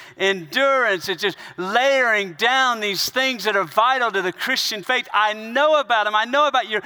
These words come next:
faith and love." Faith and love point to the foundational motives of the Christian life. God is a God who is steadfast and faithful, unending faithfulness. But faith and love also point to the first fruits of the Spirit's work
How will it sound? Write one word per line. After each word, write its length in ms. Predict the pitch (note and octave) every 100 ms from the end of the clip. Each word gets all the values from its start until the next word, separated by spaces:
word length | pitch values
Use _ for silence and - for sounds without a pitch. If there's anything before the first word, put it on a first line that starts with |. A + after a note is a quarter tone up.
| - -
faith 500 | - D4 D4+ C#4 -
and 160 | A#3+
love." 460 | A#3+ C#4 D4 C4+ G#3
Faith 400 | - C4 C#4 -
and 160 | A#3 A#3+
love 280 | C4+ B3
point 300 | - C4+ C#4
to 100 | -
the 160 | G3+ A3
foundational 960 | F3+ - A#3 A3+ G3+ C4+ C4+ - A#3
motives 480 | G#3+ A3+ B3+ A#3+ F#3
of 60 | G3+
the 80 | F#3+
Christian 420 | G#3+ G3+ - A3
life. 320 | C4 C4+ G#3 - C4 - - D#3+
God 320 | G#3+ B3 B3+
is 160 | A#3 G3
a 100 | G#3
God 280 | F#3 B3+
who 80 | A3+
is 120 | G#3
steadfast 1160 | - - - C4 C#4 - - A#3 G3+ E3+ D#3+ - - - -
and 260 | G#3 G3 E3
faithful, 720 | - B3+ C4+ C#4+ - G#3 F3+
unending 460 | A3+ B3+ B3 G#3+ F#3+
faithfulness. 520 | - B3+ B3+ A3+ F3+
But 160 | A3
faith 380 | G3 - C#4 C#4+
and 200 | - A3
love 200 | A#3+ C4 A#3+
also 440 | A3 C4+ C4+ - A#3+
point 400 | - B3+ B3+ -
to 100 | F#3
the 120 | G#3
first 500 | - C4 C#4+ - -
fruits 320 | C#4+ D#4 -
of 100 | A3
the 80 | G3
Spirit's 540 | - - B3+ C4 F3+
work 540 | G3 A#3+ D4 B3 -